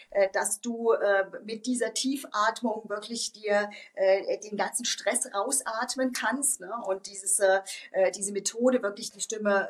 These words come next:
klangvoller zu machen, also mittels, äh, gesungener Töne, äh,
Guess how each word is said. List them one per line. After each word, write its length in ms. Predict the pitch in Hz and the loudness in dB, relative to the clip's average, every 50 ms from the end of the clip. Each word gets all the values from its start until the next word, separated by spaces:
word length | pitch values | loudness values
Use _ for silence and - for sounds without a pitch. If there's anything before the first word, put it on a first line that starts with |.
| 180 - | -6 -8
klangvoller 680 | - - 190 180 240 269 262 - 269 254 240 240 240 | -4 -2 -2 -2 -2 -4 -6 -6 -6 -6 -4 -4 -4
zu 140 | 233 254 247 | -4 -6 -6
machen, 320 | 247 208 220 214 247 226 - | -4 -6 -6 -6 -6 -6 -6
also 260 | - - 196 208 196 | -8 -10 -10 -10 -10
mittels, 480 | 196 214 214 247 233 220 - - - | -8 -2 2 2 2 2 0 -2 -2
äh, 220 | 202 190 190 196 190 - - - - - | -2 0 -2 -2 -4 -6 -10 -14 -10 -6
gesungener 540 | - 196 185 220 262 294 294 254 214 202 202 | -4 -4 -2 -2 0 0 0 0 0 -2 -6
Töne, 560 | - - 233 226 247 269 240 214 226 254 254 - - - - | -6 -8 -6 -4 -4 -4 -2 -2 -4 -4 -6 -10 -18 -18 -12
äh, 60 | - | -6